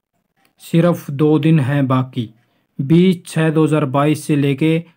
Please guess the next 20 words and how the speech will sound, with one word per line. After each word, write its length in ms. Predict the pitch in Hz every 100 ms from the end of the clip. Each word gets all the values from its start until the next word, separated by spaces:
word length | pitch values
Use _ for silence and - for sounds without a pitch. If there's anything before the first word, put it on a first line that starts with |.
| _ -
अट्ठाईस 600 | 147 143 156 156 165 156
छः 200 | - 147
दो 160 | 147 139
हज़ार 220 | 139 131
बाईस, 380 | 127 131 123 139
यानी 220 | 147 151
कि 80 | 151
आज 260 | 147 151 147
होगी 200 | 131 135
छब्बीस 440 | - 127 135 127
तारीख। 340 | 151 110 - _ _ _ _ _ 156
अट्ठाईस 500 | 147 156 165 175 -
तारीख 300 | 156 156 156
को 180 | 165 156
आपके 340 | 147 - 156
फॉर्म 400 | 156 143 143 151
की 140 | 147 143
फ़ीस 320 | 147 143 135
रहेगी 340 | 139 143 170 160
नील। 300 | 139 120